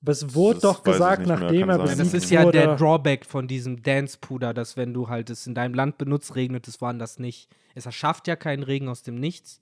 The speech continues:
Speaker 3: Es
Speaker 1: Genau,
Speaker 3: nimmt
Speaker 1: aber es ist ja
Speaker 3: einem
Speaker 1: so
Speaker 3: anderen Land
Speaker 1: gewesen.
Speaker 2: Zieht die
Speaker 3: Regen weg.
Speaker 2: Wolken dahin oder was?
Speaker 3: Genau.
Speaker 2: Ah, okay.
Speaker 1: Aber das
Speaker 3: Genau.
Speaker 1: Ding ist, bei Crocodile war ja, als er besiegt wurde,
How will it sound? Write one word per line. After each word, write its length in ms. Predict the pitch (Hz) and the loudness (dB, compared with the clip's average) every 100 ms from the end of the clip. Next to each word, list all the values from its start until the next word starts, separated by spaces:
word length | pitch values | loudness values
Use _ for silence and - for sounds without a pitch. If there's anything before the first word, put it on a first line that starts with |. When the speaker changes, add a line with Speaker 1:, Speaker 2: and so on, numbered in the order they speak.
| _ | _
Speaker 3:
Es 60 | |
Speaker 1:
Genau, 180 | 147 143 | -4 0
Speaker 3:
nimmt 100 | 131 | 0
Speaker 1:
aber 120 | 123 135 | 0 -2
es 120 | 131 | -2
ist 160 | 170 - | -2 2
ja 80 | 180 | 2
Speaker 3:
einem 80 | |
Speaker 1:
so 80 | 123 | 4
Speaker 3:
anderen 240 | 180 190 180 | 4 4 4
Land 120 | 185 | 4
Speaker 1:
gewesen. 140 | 120 | 2
Speaker 2:
Zieht 80 | 110 | 0
die 60 | 104 | 0
Speaker 3:
Regen 140 | 101 | 0
weg. 60 | 98 | 2
Speaker 2:
Wolken 320 | 107 107 101 | 2 0 -2
dahin 340 | 95 95 101 | -2 -2 -4
oder 80 | 95 | -4
was? 60 | 87 | -6
Speaker 3:
Genau. 300 | 113 117 113 | -6 -6 -6
Speaker 2:
Ah, 140 | 87 87 | -6 -6
okay. 220 | - 180 | -8 -4
Speaker 1:
Aber 140 | 143 | -2
das 140 | 143 107 | -2 -2
Speaker 3:
Genau. 60 | |
Speaker 1:
Ding 160 | 131 175 | -2 0
ist, 120 | 185 | -2
bei 120 | - 143 | -2 -2
Crocodile 440 | 156 170 170 156 | -2 0 0 2
war 100 | 143 | 2
ja, 140 | 147 - | 0 -2
als 320 | 143 160 - | -2 -2 -6
er 120 | 139 | -10
besiegt 520 | 123 113 139 185 - | -10 -8 -8 -8 -4
wurde, 440 | 156 160 156 156 | 2 4 6 4